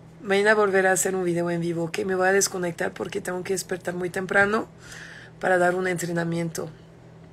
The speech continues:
Así que los voy a dejar descansar. Por favor, sigan votando. Vamos a romperla en los votos. Los quiero muchísimo, muchísimo, muchísimo, en verdad.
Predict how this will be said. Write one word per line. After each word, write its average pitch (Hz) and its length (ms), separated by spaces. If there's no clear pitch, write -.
Así 170 260
que 160 560
los 175 200
voy 202 100
a 208 60
dejar 185 380
descansar. 180 880
Por 208 120
favor, 196 260
sigan 196 320
votando. 226 720
Vamos 202 280
a 190 80
romperla 202 580
en 214 100
los 175 180
votos. 208 600
Los 185 180
quiero 208 240
muchísimo, 208 800
muchísimo, 196 560
muchísimo, 196 580
en 185 100
verdad. 175 400